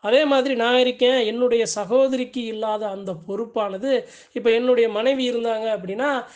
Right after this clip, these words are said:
இல்ல என்னுடைய அங்காளி பங்காளிகளுடைய அந்த பெண் மக்கள் இருந்தாங்கன்னா, அந்த சாமி அவங்களுக்கு மாறி ஏன் மாறும் அப்படின்னா,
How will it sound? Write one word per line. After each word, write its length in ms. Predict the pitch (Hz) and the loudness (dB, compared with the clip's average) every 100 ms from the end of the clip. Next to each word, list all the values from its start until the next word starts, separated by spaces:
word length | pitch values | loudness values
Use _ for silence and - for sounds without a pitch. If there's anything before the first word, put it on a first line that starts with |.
| - - | -18 -4
இல்ல 200 | 254 247 | 2 4
என்னுடைய 380 | 233 262 254 240 | 4 4 4 4
அங்காளி 400 | 226 247 262 247 | 2 2 2 2
பங்காளிகளுடைய 760 | 240 226 233 233 226 220 214 214 202 196 - _ | 0 -2 0 0 -2 -4 -2 -2 -2 -6 -14 _
அந்த 200 | 214 208 | -8 -6
பெண் 240 | 208 220 247 | -4 0 0
மக்கள் 320 | 233 220 196 | 0 -2 -4
இருந்தாங்கன்னா, 460 | 208 202 196 247 | -6 -6 -4 -2
அந்த 200 | 269 226 214 | -2 -4 -4
சாமி 360 | 202 240 262 226 | -2 -2 0 -2
அவங்களுக்கு 520 | 214 226 202 - 190 | -4 -6 -8 -8 -10
மாறி 520 | 185 208 240 269 269 254 240 - _ _ _ _ - 196 | -6 -2 0 0 -2 -4 -6 -16 _ _ _ _ -8 2
ஏன் 240 | 240 330 | 4 4
மாறும் 360 | 320 277 269 269 | 4 2 4 2
அப்படின்னா, 300 | 247 226 | 2 0